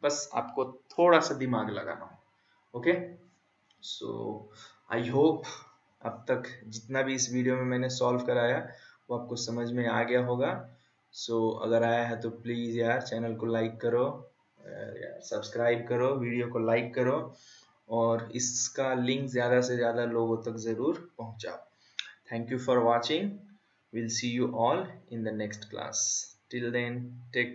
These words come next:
care, bye, have a good day, have a good day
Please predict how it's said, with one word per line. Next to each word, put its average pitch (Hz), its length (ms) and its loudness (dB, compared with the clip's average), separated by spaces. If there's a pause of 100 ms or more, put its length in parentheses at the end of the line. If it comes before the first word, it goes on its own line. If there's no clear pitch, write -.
care, 117 260 2 (260)
bye, 110 280 -2 (160)
have 101 160 -4
a 107 80 -8 (100)
good 123 140 -2 (160)
day, 107 160 0 (880)
have 139 160 0
a 139 80 -2
good 143 240 -6
day 143 160 0